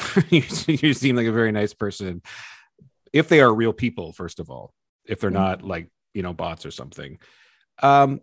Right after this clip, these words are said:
Speaker 1: yeah, they're just fuck, they're assholes, right? There are some people out there who, who are ill-intended and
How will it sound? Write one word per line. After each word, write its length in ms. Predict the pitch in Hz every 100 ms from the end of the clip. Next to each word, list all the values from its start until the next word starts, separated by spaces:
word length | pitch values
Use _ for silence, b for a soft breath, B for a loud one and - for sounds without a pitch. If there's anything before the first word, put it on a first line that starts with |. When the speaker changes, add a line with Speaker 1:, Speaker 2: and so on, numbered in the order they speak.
| _ _
Speaker 1:
yeah, 220 | 208 180
they're 120 | 185
just 200 | 190 -
fuck, 180 | 185 151
they're 140 | 165
assholes, 680 | 156 175 - 123 82 - - - _ -
right? 240 | 120 165
There 180 | 135 123
are 40 |
some 140 | 123 135
people 220 | 139 139
out 140 | 131
there 240 | 127 120 117
who, 300 | 110 107 107
who 180 | 104 104
are 380 | 98 95 87 - _
ill-intended 680 | 127 151 143 120 104 104 98 - _ _ _ _ -
and 600 | 95 95 95 92 92